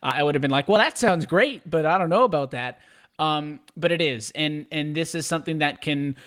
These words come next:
uh, trickle down not only from the, the, you know, the novelty, I guess, aspect of having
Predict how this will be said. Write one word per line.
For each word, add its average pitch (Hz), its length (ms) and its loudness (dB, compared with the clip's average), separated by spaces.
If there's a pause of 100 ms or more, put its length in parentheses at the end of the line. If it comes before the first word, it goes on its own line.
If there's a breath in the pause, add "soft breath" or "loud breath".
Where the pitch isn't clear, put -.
(200 soft breath)
uh, 127 260 0
trickle 170 360 0
down 160 320 2
not 165 180 2
only 170 240 -2
from 143 280 -2
the, 123 240 0
the, 117 300 0
you 143 120 -2
know, 131 80 0
the 120 100 -2
novelty, 151 840 0
I 147 60 2
guess, 147 340 0
aspect 147 520 -4
of - 100 -6
having 123 380 -2